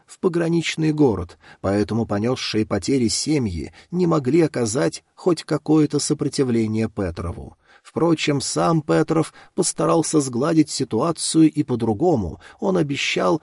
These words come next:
всем семьям, понесшим потери, кое-какую компенсацию, тем самым сформировав около себя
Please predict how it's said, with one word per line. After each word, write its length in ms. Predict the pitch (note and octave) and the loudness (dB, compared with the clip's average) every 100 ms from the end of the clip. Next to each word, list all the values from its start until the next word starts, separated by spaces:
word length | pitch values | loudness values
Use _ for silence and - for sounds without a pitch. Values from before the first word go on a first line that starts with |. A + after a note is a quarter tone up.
| _ | _
всем 360 | - - C#3+ B2 | -10 -2 -2 -2
семьям, 600 | - G#3 F#3 A#2+ G#2+ F#2+ - - | -4 0 0 2 -2 -4 -10 -6
понесшим 600 | G2+ A#2+ C3 - A2 A2 | -2 -2 -2 -4 -4 -2
потери, 580 | G2 - F#3 C3+ E2+ - _ - | -4 -2 0 0 -2 -8 _ -2
кое-какую 680 | G3+ F#3 - E3+ F3+ F3+ D#3+ | 2 2 2 -2 0 0 2
компенсацию, 1080 | F3 E3 E3+ E3 - G2+ - - - A#1+ - _ | 2 2 0 0 -2 -2 -4 -6 -8 -10 -16 _
тем 240 | - G#2+ F#2+ | -4 -2 -2
самым 520 | - C#3+ D#3+ E3+ D#3+ - | -2 0 2 2 0 -4
сформировав 840 | - - F#3+ F3 D#3 D3+ F3 - | -8 0 2 2 2 2 0 0
около 420 | B2 D#3 D#3 B2+ A2+ | 2 2 2 0 0
себя 500 | - F#2+ D3+ F3 | -2 -2 -2 -2